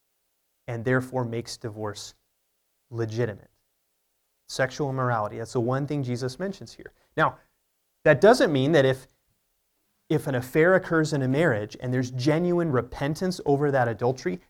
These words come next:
that there can't be reconciliation and healing and rebuilding of that marriage. Absolutely, with God's help and grace, that can be possible.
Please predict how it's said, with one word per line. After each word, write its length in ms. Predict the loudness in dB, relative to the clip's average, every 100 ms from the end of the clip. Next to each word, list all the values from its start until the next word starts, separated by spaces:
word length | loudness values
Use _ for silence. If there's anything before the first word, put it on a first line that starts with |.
| -10
that 120 | -4
there 100 | -4
can't 340 | -4 -10 -6
be 100 | -2
reconciliation 1040 | 0 0 -2 -4 -2 0 0 0 -2 -6 -6
and 140 | -6
healing 340 | -4 -2 0
and 120 | 0 0
rebuilding 440 | 2 2 2 -2
of 60 | -2
that 180 | -4 -2
marriage. 300 | -2 -2 -4
Absolutely, 560 | -8 -4 -2 0 0 -2
with 160 | 0
God's 280 | 0 0 0
help 200 | -2 0
and 120 | 0
grace, 260 | 0 0 -2
that 320 | -2 -2 -4
can 220 | -8 -4
be 120 | -4 -4
possible. 600 | -4 -4 -4 -10 -10